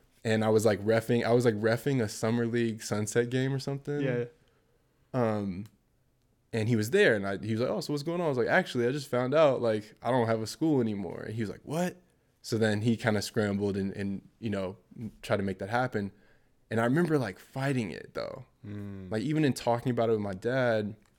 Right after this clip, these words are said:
Speaker 1: um, and it wa-, it was tough 'cause I was like, "I wanna go back out there."
Speaker 2: Mm-hmm.
Speaker 1: Like, out there is where, like, the growth is. Like, out there is my own,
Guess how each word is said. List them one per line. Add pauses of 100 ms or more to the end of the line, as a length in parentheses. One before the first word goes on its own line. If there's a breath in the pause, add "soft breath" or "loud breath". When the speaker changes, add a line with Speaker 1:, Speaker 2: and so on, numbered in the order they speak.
(960)
Speaker 1:
um, (1700)
and
it
wa-,
it
was
tough
'cause
I
was
like,
"I
wanna
go
back
out
there." (140)
Speaker 2:
Mm-hmm.
Speaker 1:
Like, (240)
out
there
is
where,
like, (140)
the
growth
is.
Like, (560)
out
there
is
my
own,